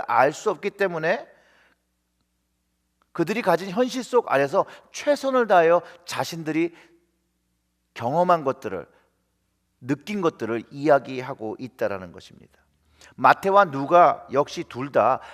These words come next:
아기 예수님을 메시아로-, 메시아로서 가장 잘 표현하기 위하여 각자가 선택한 이야기가 바로 동방박사와 목자의 이야기라고 저는 믿습니다. 각자의 다른 점은 우리는 둘이, 둘 다를 볼 수 있으니까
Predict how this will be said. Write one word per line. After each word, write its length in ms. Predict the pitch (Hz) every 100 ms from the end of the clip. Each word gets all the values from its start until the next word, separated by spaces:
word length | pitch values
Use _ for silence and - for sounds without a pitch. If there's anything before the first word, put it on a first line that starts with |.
| -
아기 420 | 113 117 127 185
예수님을 460 | 180 165 170 190 127
메시아로-, 600 | 107 - 147 196 196 190
메시아로서 840 | 117 127 147 190 180 175 - 190 - - -
가장 400 | - 151 196 196
잘 360 | - - 220 226
표현하기 500 | - 233 208 180 175
위하여 320 | 156 160 170 - - -
각자가 760 | - 151 _ - 196 196 202
선택한 680 | 196 - 220 - 196 196 170
이야기가 360 | 135 131 113 127
바로 280 | 104 123 131 - _
동방박사와 840 | 120 127 147 135 120 - 98 113
목자의 640 | 95 107 113 - 135 120 101
이야기라고 600 | 101 92 87 82 90 -
저는 340 | 95 87 104 _ _
믿습니다. 480 | 98 - - - _ _ _ _ _ _ _ _ _
각자의 600 | - 151 - 185 185 165 -
다른 280 | 147 165
점은 340 | 151 156 175 104 - _ -
우리는 420 | 151 190 214 220
둘이, 460 | - 156 180 180 -
둘 260 | 147 185
다를 300 | 175 101 123
볼 180 | 143 123
수 140 | - 139
있으니까 640 | - 92 85 85 90